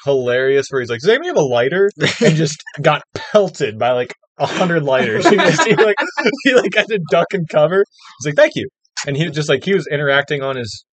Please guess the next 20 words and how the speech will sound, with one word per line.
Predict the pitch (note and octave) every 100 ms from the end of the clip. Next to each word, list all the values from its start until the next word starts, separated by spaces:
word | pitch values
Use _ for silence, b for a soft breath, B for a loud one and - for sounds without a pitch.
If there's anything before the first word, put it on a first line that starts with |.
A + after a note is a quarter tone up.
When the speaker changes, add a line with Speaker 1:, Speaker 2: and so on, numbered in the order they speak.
| _ _ -
Speaker 1:
with | C3
his | B2 G2+
band | G#2 C3 C3
really | C3 B2+
well. | B2 B2+ B2 B2
Like, | A2 G2+ - _ _ _ A2+ A#2+ _ _
he | -
would | D3
just | D3+ -
shout | B2+ C3
out | C3+ - _ _ _ -
his | A#2+ F#2+
guitarist | - A#2 C3 C3+ -
name | C3+
was | A#2+ F#2+
Daryl, | A2+ G2+ B2 C#3+ D#3+ -
and | A2+
I |
remember | G#2 A2 A#2
that | A#2+